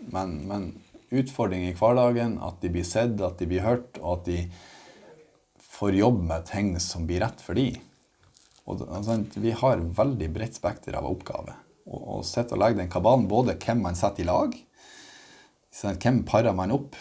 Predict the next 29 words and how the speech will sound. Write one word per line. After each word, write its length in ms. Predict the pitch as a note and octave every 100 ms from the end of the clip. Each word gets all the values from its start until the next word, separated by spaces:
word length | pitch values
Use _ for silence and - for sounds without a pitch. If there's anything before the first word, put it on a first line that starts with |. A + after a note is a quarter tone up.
| - -
på 140 | F2
jobber? 300 | A#2 B2 - - _ _ _ _ _ _ _ _
At 200 | - F2
man 220 | F2+ F2 F2
vurderer 360 | F2+ G2 G#2+
litt 180 | F2+ F2
kjemia 320 | E2+ F#2 G2+
der, 260 | F2 D#3 A#3+ - _ _ _ _ _ - _
og 340 | - G2+ - - _ -
hvem 280 | G#2+ A2 E2+
trives 440 | F#2 A2 G#2+ -
med 160 | E2+ E2
denne 160 | E2 F#2
typen 280 | F2+ E2+ G#2+
jobb. 180 | E3+ - - - - - - - -
Og, 160 | - - B2+ A#2
og 160 | A#2
der 200 | A2+ A#2+ G2
er, 80 | G#2
der, 220 | A2 G#2
altså, 220 | F#2 G#2+
vi, 340 | F#2 F#2 G2 F2+
vi 140 | G2+
legger 300 | G2 C3 A#2
noen 120 | F#2 E2+
kabaler 760 | F#2 G#2 C3 E2+ D#2+ F2+ F2 F2
ukentlig 640 | A#2 B2 E2 D2+ - D#2
som 240 | - D#2+ D#2+
er 640 | G2+ E2 D2+ D#2+ D#2+